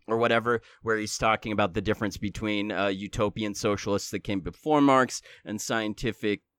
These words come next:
socialism, which is Marx and after. You know, like, those, uh, utopian dudes, like, I think Fourier was like, "Oh, dude, there will be, like,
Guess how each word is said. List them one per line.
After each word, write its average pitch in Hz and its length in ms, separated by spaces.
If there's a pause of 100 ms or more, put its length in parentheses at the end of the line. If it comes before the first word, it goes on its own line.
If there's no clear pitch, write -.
(220)
socialism, 104 800
which 101 200
is 95 140
Marx 98 360
and 90 100
after. 101 500 (400)
You 107 120
know, 95 200
like, 95 280
those, 98 360
uh, 95 240
utopian 101 840
dudes, 92 460
like, 95 240
I - 40
think 101 180
Fourier 101 480
was 90 240
like, 90 260
"Oh, 147 280
dude, 131 300
there 120 140
will 120 140
be, 120 240
like, 107 300